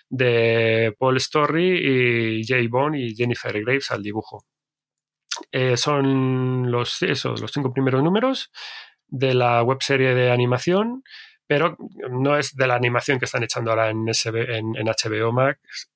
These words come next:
que, mm, es una serie de Harley Quinn que es súper mega ultra bruta. <laughs> Pues esta no, ¿no? Y luego, pues nada, las típicas grapas ya de diversas, de Super Mario, de Sonic, de Batman, Tortugas Ninja,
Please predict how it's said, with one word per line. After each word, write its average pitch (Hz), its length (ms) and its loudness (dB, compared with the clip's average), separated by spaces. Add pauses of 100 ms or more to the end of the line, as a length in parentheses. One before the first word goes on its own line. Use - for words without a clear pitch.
que, 117 540 2
mm, 98 640 -6
es - 220 -6
una 107 260 0
serie 110 240 0
de 107 300 0
Harley 104 200 -2
Quinn 113 180 0
que 107 100 -4
es - 40 2
súper - 460 0
mega 104 240 0
ultra 104 380 -2
bruta. 127 460 2
<laughs> - 600 -2 (800)
Pues 110 140 -4
esta 120 200 0
no, 101 200 -4
¿no? 120 140 -14 (520)
Y 139 120 0
luego, 143 280 2 (140)
pues 113 180 -2
nada, 110 220 2
las 107 180 -2
típicas 120 380 -2
grapas 135 520 0
ya 123 140 2
de 117 600 0
diversas, 120 480 0
de 113 340 -2
Super 107 260 0
Mario, 123 880 2
de 107 300 -4
Sonic, 117 440 0
de 104 220 -2
Batman, 107 800 -4
Tortugas 104 420 -6
Ninja, 107 600 -8